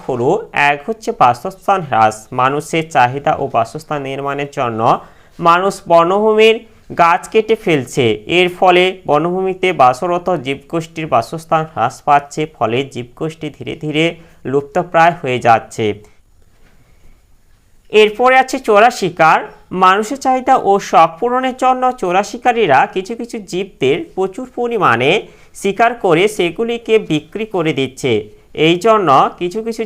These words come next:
জীব এখন লুপ্তপ্রায় হয়ে গেছে। এরপরে তিনের দাগে ছয়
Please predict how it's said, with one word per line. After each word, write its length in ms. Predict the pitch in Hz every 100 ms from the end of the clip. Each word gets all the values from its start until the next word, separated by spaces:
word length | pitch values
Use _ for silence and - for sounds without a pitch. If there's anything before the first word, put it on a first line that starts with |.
| 214
জীব 180 | 170 185 - - 147
এখন 320 | 147 151 143 - - _ 156
লুপ্তপ্রায় 640 | 165 175 226 220 220 220 -
হয়ে 200 | 175 147
গেছে। 340 | 135 - 135 110 - - _ _ _ _ _ _ _ - _ _ _ _ _ _ _ _ _ _ _ _ - _ _ _ _ - - - - - 202 208
এরপরে 500 | 214 247 220 160 175 254 - - _ _ _ _ _ _ _ _ _ _ _ _
তিনের 240 | 208 208 220
দাগে 180 | 247 262
ছয় 280 | - 262